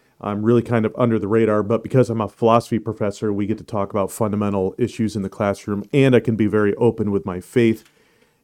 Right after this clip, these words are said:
and, uh, students tend to ask a lot of questions. In fact, this semester, I have a very engaged group of young men and women in two separate classes that I'm teaching, and so it's not even halfway through the semester, and,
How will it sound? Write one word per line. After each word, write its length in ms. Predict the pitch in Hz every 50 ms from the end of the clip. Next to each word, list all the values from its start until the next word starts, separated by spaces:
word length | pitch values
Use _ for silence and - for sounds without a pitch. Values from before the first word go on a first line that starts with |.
| - -
and, 320 | 113 107 104 101 98 98
uh, 340 | 98 101 101 101 101 98 95
students 600 | - - - - - 127 117 113 104 101 - -
tend 260 | - - 127 120 113 104
to 160 | 104 - -
ask 240 | 110 110 107 - -
a 60 | 110
lot 140 | 101 98 95
of 60 | -
questions. 480 | - 117 107 101 - - 104 101 - 110
In 80 | 104 -
fact, 400 | - 123 113 110 104 - _ -
this 180 | 127 123 123
semester, 480 | - - 113 113 110 110 - - 101 92
I 140 | 101 107 107
have 140 | 107 101 98
a 100 | 95 92
very 800 | 92 95 98 92 - 120 113 107 107 104 104 101 95 95 -
engaged 680 | 113 98 - - 104 98 92 95 92 - - - - - _ _ - 110
group 440 | 98 - 104 104 104 98 - - - -
of 460 | 110 98 92 90 90 90 - - _ _ _ -
young 340 | 107 104 98 95 98 101
men 160 | 101 98 92 92
and 100 | 90 90
women 300 | 101 95 92 92 90 90
in 100 | 87 -
two 260 | - - - 117 110 101
separate 400 | - - 104 92 - - - -
classes 640 | - - 98 95 92 92 - - 101 - - - _ _
that 140 | - 101 95
I'm 100 | 101 95
teaching, 440 | - - 110 101 - - 101 98 98
and 160 | 92 92 90 - _ _ _ _ _ _ _ _ _ _
so 580 | _ - - 104 101 101 98 95 95 90 - - _ _ _ _ _ -
it's 380 | 123 113 107 - - - - -
not 300 | 117 120 120 123 120 120
even 460 | 123 123 104 113 110 110 101 98 - -
halfway 360 | - - 135 127 - - 131 123
through 200 | 127 - 175 160
the 80 | 131 -
semester, 600 | - - 135 139 139 139 - - 131 123 123 117
and, 200 | 107 104 104